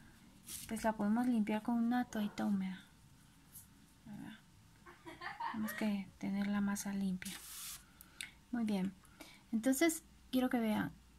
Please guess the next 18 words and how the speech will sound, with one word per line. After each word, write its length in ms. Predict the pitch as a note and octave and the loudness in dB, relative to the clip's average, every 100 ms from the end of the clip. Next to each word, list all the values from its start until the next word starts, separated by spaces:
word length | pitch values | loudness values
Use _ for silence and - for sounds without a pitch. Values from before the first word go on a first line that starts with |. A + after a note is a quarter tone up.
| - - | -20 -4
esta 320 | A#3+ A#3 B3 | -2 0 0
forma. 480 | - A#3 G#3+ F#3+ F3+ - - - - - - - - - | 0 0 2 2 -2 -10 -20 -20 -20 -20 -20 -20 -16 -8
Es 120 | G#3+ | 2
una 160 | B3+ B3+ | 6 6
especie 340 | - A#3 A#3+ | 4 0 0
de 60 | A#3 | 2
cono, 240 | A3+ G3 | 4 4
pero 180 | E3 G#3+ | 4 2
vamos 400 | G3+ G#3+ B3 C4 | 4 6 6 6
a, 260 | A#3 F#3+ F3+ - - - - - | 4 2 -2 -12 -20 -20 -20 0
a 160 | A3 A3 | 0 2
presionar. 680 | G#3+ G#3 G#3 G3 G#3 C4+ D#4+ - - - - - - - - - - - - - - - - - - | 2 4 4 6 8 6 4 -6 -20 -20 -20 -20 -20 -20 -20 -20 -20 -20 -20 -20 -20 -20 -20 -18 -2
Y 120 | B3 | 4
vamos 340 | A#3+ B3+ D#4 D#4+ | 8 12 12 12
a 100 | C4 | 10
hundir 460 | A3+ G#3+ B3+ F#4 | 10 10 10 10
donde 300 | D4+ B3 A3 | 12 10 8
va 320 | G#3 A3 C#4+ | 6 8 8